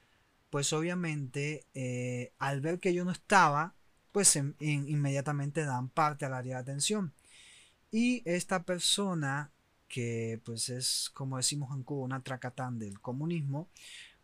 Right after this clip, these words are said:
pues fue a mi casa, le echó tremenda descarga de mi mamá. Mi mamá, pues, se preocupa muchísimo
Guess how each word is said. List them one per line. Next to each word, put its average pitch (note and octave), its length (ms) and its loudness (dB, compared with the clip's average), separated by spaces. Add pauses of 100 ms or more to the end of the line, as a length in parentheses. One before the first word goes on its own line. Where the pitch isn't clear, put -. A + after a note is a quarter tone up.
pues F3 340 6
fue D#3+ 600 -2 (200)
a C#3+ 460 2
mi D3 160 -4
casa, D#3 460 2
le C3 80 -2
echó C#3 340 -2
tremenda C#3 720 -4
descarga C#3 680 0
de C3 100 -2
mi C3+ 80 -2
mamá. D#3 420 -2
Mi D#3 140 -2
mamá, B2 320 -4
pues, A#2 180 -4
se - 240 -2
preocupa A#2+ 380 -10
muchísimo F3 760 0